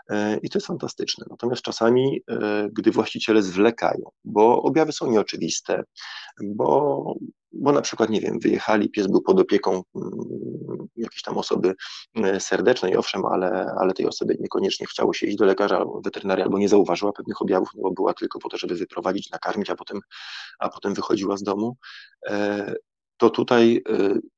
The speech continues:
nierzadko leczenie, owszem, bywa skuteczne. Udaje się nam uratować takiego zwierzaka, na przykład zmiany w nerkach, zmiany w wątrobie, e, mogą być już, e, pokaźne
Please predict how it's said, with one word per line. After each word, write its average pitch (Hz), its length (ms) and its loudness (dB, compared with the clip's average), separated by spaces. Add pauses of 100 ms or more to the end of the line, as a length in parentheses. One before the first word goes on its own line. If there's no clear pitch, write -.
(380)
nierzadko 113 480 2
leczenie, 104 600 0
owszem, 92 380 0
bywa 98 420 2
skuteczne. - 640 -4
Udaje 113 260 4
się - 160 -2
nam 90 260 -2
uratować - 420 -2
takiego - 260 -18
zwierzaka, 104 380 -4
na 107 80 -2
przykład 98 220 -8
zmiany 95 340 0
w 82 60 -8
nerkach, 95 300 -6
zmiany 98 200 -8
w 95 80 -16
wątrobie, 101 460 -2 (480)
e, 104 240 -2
mogą 110 560 2
być - 300 0
już, 98 460 0
e, 95 340 0 (920)
pokaźne 98 520 0